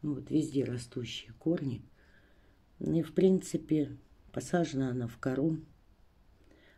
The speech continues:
Тоже немножко подзалита здесь чуть-чуть водоросли.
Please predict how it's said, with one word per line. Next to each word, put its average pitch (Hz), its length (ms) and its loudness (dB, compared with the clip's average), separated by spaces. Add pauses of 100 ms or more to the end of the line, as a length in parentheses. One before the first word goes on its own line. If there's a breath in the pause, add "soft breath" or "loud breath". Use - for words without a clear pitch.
(120)
Тоже 165 300 4
немножко 135 600 0
подзалита 127 680 0
здесь 120 260 -4
чуть-чуть - 680 -8
водоросли. 135 720 -2